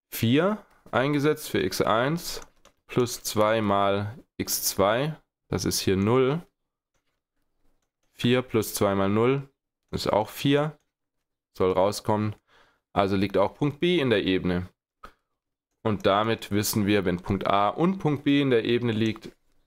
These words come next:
dann liegt auch unsere Geraden-, Gerade G in der Ebene. G liegt in E. Damit hätten wir das hier gezeigt. Gut, soweit, so gut.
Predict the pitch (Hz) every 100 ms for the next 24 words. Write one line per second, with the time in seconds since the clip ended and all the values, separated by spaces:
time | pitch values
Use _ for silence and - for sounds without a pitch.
0 | _ 104 101 101 - 95 92 92 98 90
1 | 90 87 85 87 - - - 92 85 87
2 | 87 90 107 120 123 123 - _ _ _
3 | - _ _ _ _ _ _ _ _ _
4 | - 107 95 90 - 82 78 78 80 -
5 | 113 120 95 92 - - - 90 85 82
6 | - _ _ _ _ _ _ _ _ _
7 | _ _ _ - 104 80 - _ _ _
8 | _ _ _ _ _ _ _ _ - 90
9 | 90 95 - 120 110 90 - 90 78 -
10 | - - - - _ _ _ _ _ _
11 | _ _ _ _ _ _ - 170 - 90
12 | 104 104 107 101 165 226 -